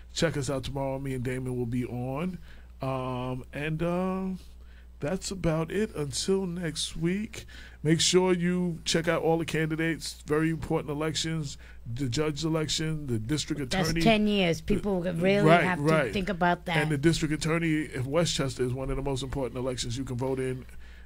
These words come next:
Speaker 1: In the black and brown community, uh, election we don't normally pay for,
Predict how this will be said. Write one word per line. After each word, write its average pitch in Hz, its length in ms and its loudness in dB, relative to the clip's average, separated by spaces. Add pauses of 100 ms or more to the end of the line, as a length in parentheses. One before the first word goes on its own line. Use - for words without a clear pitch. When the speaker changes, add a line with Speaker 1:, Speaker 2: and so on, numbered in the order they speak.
Speaker 1:
In 127 100 -2
the 131 40 -2
black 135 280 -2
and 120 220 -4
brown 131 300 -2
community, 135 720 0
uh, - 40 -4
election 117 580 -4
we 123 80 -2
don't 117 160 -4
normally 113 260 -4
pay 131 200 -4
for, 131 260 -6